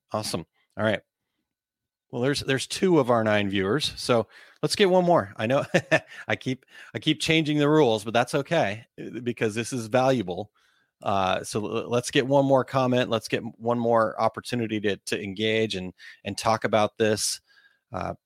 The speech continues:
appreciate you guys doing that. And I know that that's not always exactly comfortable for everybody, but this is an opportunity to grow right here, i-, is to, you know,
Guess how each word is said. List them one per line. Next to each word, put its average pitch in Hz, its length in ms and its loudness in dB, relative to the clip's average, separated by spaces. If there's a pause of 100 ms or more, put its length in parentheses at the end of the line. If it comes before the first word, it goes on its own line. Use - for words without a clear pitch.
(140)
appreciate 107 460 0
you 104 140 -4
guys 98 360 2
doing 135 240 4
that. 143 180 4
And 151 100 0
I 110 100 2
know 110 180 4
that 107 160 0
that's 110 240 0
not 110 180 2
always 117 360 2
exactly 107 440 0
comfortable 127 500 0
for 117 160 2
everybody, 107 400 4
but 117 200 0 (560)
this 123 160 0
is 127 120 2
an 127 60 2
opportunity 113 640 2
to 110 80 2
grow 98 260 2
right 104 220 4
here, 113 320 0 (160)
i-, 104 60 -8
is 95 440 -6
to, 92 240 -2 (420)
you 98 80 -6
know, 117 140 -6